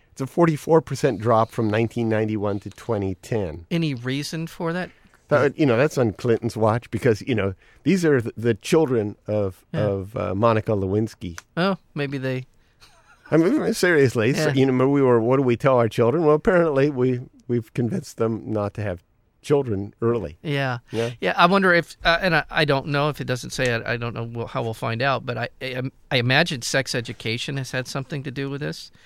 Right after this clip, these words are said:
Speaker 2: The, the often de-, criticized programs that are around the country about teaching kids the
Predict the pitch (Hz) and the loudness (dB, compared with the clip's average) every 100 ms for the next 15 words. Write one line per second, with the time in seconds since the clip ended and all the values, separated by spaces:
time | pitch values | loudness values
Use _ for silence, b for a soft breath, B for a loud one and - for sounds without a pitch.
0 | b b b 127 120 131 123 - - 123 | b b b -4 -4 -4 -6 -6 -4 -2
1 | 127 - 117 117 120 - - - _ _ | -2 -4 -6 -6 -8 -10 -20 -20 _ _
2 | - 151 131 - 123 120 117 - - b | -4 -2 0 -2 0 0 -2 -8 -18 b
3 | b b b - 139 135 131 127 131 120 | b b b -2 0 2 -2 0 -2 0
4 | 117 123 123 - 120 - 127 113 107 _ | 0 -2 -2 -4 -6 -4 -4 -4 -6 _
5 | _ - - 123 131 117 120 117 120 - | _ -14 -10 -8 -6 -4 -4 -6 -8 -8
6 | 113 107 | -8 -8